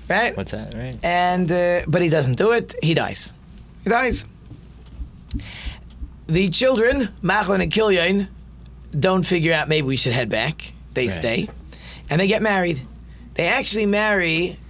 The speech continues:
Speaker 1: the two, either daughters, granddaughters, they're princesses.
Speaker 2: Right.
Speaker 1: From the king of, is, I think his name was Eglon, the king of Moab. So they're not Jewish.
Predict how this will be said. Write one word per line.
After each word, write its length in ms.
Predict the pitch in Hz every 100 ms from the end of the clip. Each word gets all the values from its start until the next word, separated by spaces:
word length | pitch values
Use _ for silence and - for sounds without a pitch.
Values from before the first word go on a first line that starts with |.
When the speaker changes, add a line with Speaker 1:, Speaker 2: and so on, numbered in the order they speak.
| -
Speaker 1:
the 380 | 135 147 147 - -
two, 460 | - 226 240 226 - - - -
either 180 | 131
daughters, 400 | 110 196 208 170
granddaughters, 680 | 131 196 202 175 170 160 139
they're 120 | 160
princesses. 720 | 156 220 202 151 - 101 - - -
Speaker 2:
Right. 260 | 92 90 -
Speaker 1:
From 280 | - 165 160
the 160 | 160
king 600 | 160 - 247 208 196 190 - -
of, 560 | 190 185 170 170 160 147
is, 180 | 135
I 120 | 143 139
think 140 | 170
his 80 | 131
name 120 | 127
was 100 | -
Eglon, 420 | - 226 220 202 180
the 100 | 156
king 220 | 196 170
of 80 | 135
Moab. 280 | 113 95 - - - - - - - - -
So 180 | - 143
they're 100 | 165
not 140 | 170
Jewish. 400 | 139 123 147 -